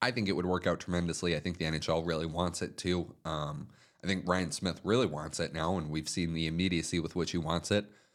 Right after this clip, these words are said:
Um, there is, uh, the looming decision with the Arizona Coyotes and what to do about their future as they continue their search for a permanent home arena.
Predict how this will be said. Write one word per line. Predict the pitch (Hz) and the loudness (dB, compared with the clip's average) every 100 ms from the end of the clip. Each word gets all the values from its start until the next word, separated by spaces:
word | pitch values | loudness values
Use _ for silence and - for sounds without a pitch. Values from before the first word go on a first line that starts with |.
| _ _ - | _ _ -4
Um, | 82 76 78 - - _ _ _ _ _ _ - | -2 -2 -6 -10 -12 _ _ _ _ _ _ 0
there | 87 87 | 4 4
is, | 82 82 80 - - - - | 4 2 0 -6 -10 -20 -8
uh, | 78 78 73 | -4 -2 -4
the | 76 - | -6 -2
looming | 82 90 82 85 82 85 80 - 82 | 0 2 2 2 0 -2 -4 -8 -8
decision | 85 - 92 92 87 | -4 -2 -2 0 0
with | 90 82 | -2 0
the | 85 | 0
Arizona | 82 82 80 76 | 0 0 -2 -4
Coyotes | - 80 92 101 101 - | 0 2 4 2 0 -2
and | 80 | -4
what | 80 | -4
to | 80 | -2
do | 85 | 0
about | 80 73 73 | 0 -2 0
their | 90 | 0
future | 98 90 - 87 | 2 -2 0 0
as | 76 - | -2 -2
they | 82 82 | 0 0
continue | 78 - 73 87 82 | -2 -8 -4 -2 0
their | 80 | 0
search | 78 87 87 | 0 -2 -2
for | - | -2
a | 85 | -4
permanent | - 87 76 | -2 -4 -4
home | 62 90 | -2 -2
arena. | 87 87 92 92 | 0 2 2 2